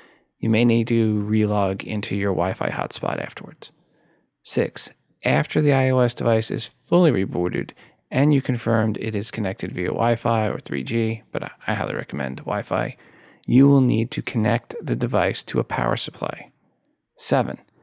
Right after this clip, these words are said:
go to the Settings, General, Software Update. You will see the button Download and Install. Tap that. After it downloads, tap Install or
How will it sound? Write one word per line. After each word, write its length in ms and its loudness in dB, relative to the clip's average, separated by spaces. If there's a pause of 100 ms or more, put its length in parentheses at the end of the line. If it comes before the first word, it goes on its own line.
(420)
go 200 6
to 120 6
the 120 0
Settings, 680 2 (180)
General, 600 2 (100)
Software 460 0
Update. 360 -2 (460)
You 140 0
will 160 4
see 300 2
the 60 2
button 420 0
Download 560 0
and 120 -4
Install. 560 0 (120)
Tap 260 -8
that. 300 -2 (640)
After 360 -2
it 120 -6
downloads, 680 2
tap 300 -6
Install 540 2
or 280 -4